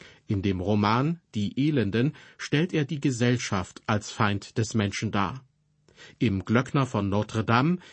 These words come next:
ist die Religion der Feind des Menschen. Und in seinem Roman Die Arbeiter des Meeres zeigt Victor Hugo, dass die Natur der Feind des Menschen ist.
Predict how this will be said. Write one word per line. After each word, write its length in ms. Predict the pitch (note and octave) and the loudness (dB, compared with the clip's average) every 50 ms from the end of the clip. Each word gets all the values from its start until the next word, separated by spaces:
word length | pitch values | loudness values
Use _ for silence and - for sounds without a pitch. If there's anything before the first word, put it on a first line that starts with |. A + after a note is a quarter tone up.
| - _ - | -14 _ -4
ist 200 | C3+ - - - | -4 -4 -2 -2
die 80 | A#2+ A2+ | -2 0
Religion 720 | A#2 A#2+ B2 C3+ B2 B2 C3 E3 F3 D#3+ B2+ G2+ F2+ F2 - | 0 0 -2 -2 -2 0 0 2 2 2 0 0 -2 -4 -4
der 120 | G#2+ G2 F#2 | -4 -4 -4
Feind 460 | - - A2+ G#2 G2+ G2+ - - - | 0 0 2 2 2 -2 -6 -4 -4
des 180 | A#2 - - | -4 -4 -2
Menschen. 520 | A2 G#2 G2+ F#2+ - - - A2+ F#2 C3+ - _ _ _ _ _ _ _ _ _ _ _ | -2 0 -2 -2 -4 -4 -6 -6 -6 -6 -12 _ _ _ _ _ _ _ _ _ _ _
Und 260 | - A#2 G#2+ G#2+ - - | -2 -2 -2 -2 -2 -2
in 180 | - A#2+ G#2 | -2 0 0
seinem 280 | F2 A#2 G#2 G2+ G2+ G2 | 2 0 0 0 0 -2
Roman 580 | E2+ G2 G#2+ G2 G2+ G#2 A#2+ C3+ D#3 F3+ F3+ - - - - - - | 0 0 0 2 2 2 2 2 2 0 -4 -6 -12 -20 -20 -10 -4
Die 220 | B2 A2+ G2+ - - | -2 -2 -2 -2 -2
Arbeiter 480 | B2+ C3+ D3+ C#3+ D#3 D3 C#3+ - C3+ | -2 0 0 0 0 -2 -2 -2 -2
des 240 | - G#2 F#2+ - - | -2 -2 -4 -4 -2
Meeres 480 | A2+ A2 A2+ B2 B2+ C3 B2 B2 - - - - - | 0 2 2 2 2 0 -2 -2 -4 -10 -18 -20 -16
zeigt 340 | - - - B2 A#2+ - - D3 | -6 0 2 2 2 0 -2 -6
Victor 340 | E3+ - - - D3+ D3 | -6 -4 0 0 0 0
Hugo, 500 | - C3 A2 G#2 - A#2 B2 C3+ C#3+ C#3 - - - - _ - | 2 -2 -2 0 2 2 4 4 2 0 -2 -12 -20 -20 _ -4
dass 320 | - B2+ A#2+ B2 - - - | 0 0 0 0 -2 -8 -6
die 120 | - B2+ | -4 -2
Natur 680 | B2 C3+ C3+ C3+ - - - G3 F#3 D3 G#2+ F#2+ F#2 - - - - | 0 -2 -2 -4 -6 -4 2 4 4 4 4 2 -2 -6 -12 -8 -4
der 120 | A2 G2+ | -2 -2
Feind 520 | - - - A#2+ A2 G#2 G2+ - - - - | -2 0 0 2 2 2 0 -4 -6 -2 -2
des 160 | A#2 - - | -2 0 2
Menschen 400 | A#2+ G#2+ G2+ F2+ - - A#2 G2 | 0 0 0 0 -2 -4 -4 -2
ist. 360 | E2 G#2+ G#2+ - - - - | -2 -2 -4 -4 -10 -16 -20